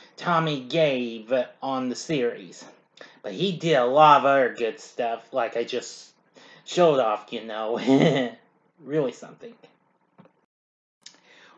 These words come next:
Well, that's that. And if I missed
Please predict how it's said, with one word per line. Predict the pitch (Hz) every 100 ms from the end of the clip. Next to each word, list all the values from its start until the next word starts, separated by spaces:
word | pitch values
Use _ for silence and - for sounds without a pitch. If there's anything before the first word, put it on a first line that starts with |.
| -
Well, | 139 156 175 - - -
that's | 120 135 165 190 -
that. | 185 180 120 107 98 - -
And | 127
if | 135 170
I | 175
missed | 190 226 240 - _